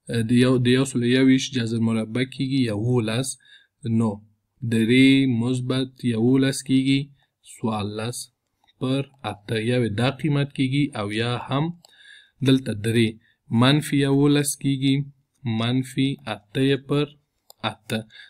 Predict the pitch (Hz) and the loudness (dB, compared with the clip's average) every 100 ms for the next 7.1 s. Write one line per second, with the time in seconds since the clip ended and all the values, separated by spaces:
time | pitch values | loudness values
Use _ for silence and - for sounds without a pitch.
0 | _ 123 117 113 113 107 131 147 151 120 | _ -4 -4 -4 -6 -6 -4 -2 -2 -2
1 | 113 110 139 139 143 165 - _ - 120 | -2 -2 -2 -2 -2 -2 -8 _ -4 0
2 | 110 104 - 113 - - - _ - 175 | 0 -2 -8 -10 -12 -20 -20 _ -2 -2
3 | 175 151 165 139 120 120 - 123 123 120 | 2 2 4 4 0 -2 -2 -2 0 0
4 | 123 117 - 147 165 131 127 123 113 113 | 0 -2 -2 -4 -4 -6 -6 -4 -4 -4
5 | 110 127 139 170 143 143 - 160 135 123 | -4 -4 -4 -6 -6 -6 -6 -6 -4 -2
6 | 127 135 165 135 110 104 113 107 101 - | -2 -2 -2 -2 -2 -4 -8 -8 -10 -10
7 | 117 | -8